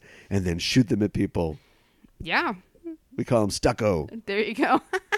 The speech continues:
Speaker 2: <laughs>
Speaker 1: Stucco, use your powers to help us. <laughs> Thumbs up, thumbs down.
Speaker 2: Um,
Speaker 1: Recommend.
Speaker 2: I'm gonna do thumb at the side.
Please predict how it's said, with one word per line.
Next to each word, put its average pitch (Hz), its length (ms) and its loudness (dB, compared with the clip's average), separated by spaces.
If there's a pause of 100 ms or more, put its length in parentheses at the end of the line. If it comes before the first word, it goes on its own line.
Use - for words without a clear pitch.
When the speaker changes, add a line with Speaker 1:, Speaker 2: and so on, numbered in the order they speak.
(120)
Speaker 2:
<laughs> - 460 -8
Speaker 1:
Stucco, 220 380 6
use 190 300 8
your 220 100 10
powers 220 600 10
to 175 100 8
help 214 240 8
us. 277 420 10
<laughs> - 60 -4 (2500)
Thumbs 135 260 2
up, 143 100 4
thumbs 131 180 0
down. 135 460 2 (200)
Speaker 2:
Um, - 260 -2
Speaker 1:
Recommend. 135 500 4 (1500)
Speaker 2:
I'm 285 100 2
gonna 415 240 2
do 320 180 2
thumb 262 280 -4
at 302 120 -6
the 208 60 -14
side. 180 640 -8